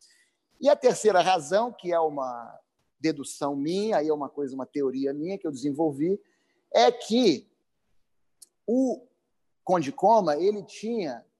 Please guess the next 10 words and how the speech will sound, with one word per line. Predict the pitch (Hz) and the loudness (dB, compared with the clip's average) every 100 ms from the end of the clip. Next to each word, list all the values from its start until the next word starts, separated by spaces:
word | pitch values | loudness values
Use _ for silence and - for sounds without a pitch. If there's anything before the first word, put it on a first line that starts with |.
| _ - | _ -8
como | 190 175 | -8 -4
parceiro | 156 - - 180 165 | -6 -6 -6 -4 -4
de | 135 | -6
viagem, | 123 131 160 175 143 120 | -4 2 4 4 2 -2
parte | - 156 - | -2 -2 -2
da | 139 | -10
sua | - 139 | -6 -8
trupe, | - 175 226 214 240 - _ _ _ - | -6 -6 -6 -6 -12 -20 _ _ _ -6
o | 185 220 233 - _ _ - | 0 0 0 -4 _ _ -4
Haku, | 175 160 - 202 254 247 | -2 -2 -6 -6 -4 -6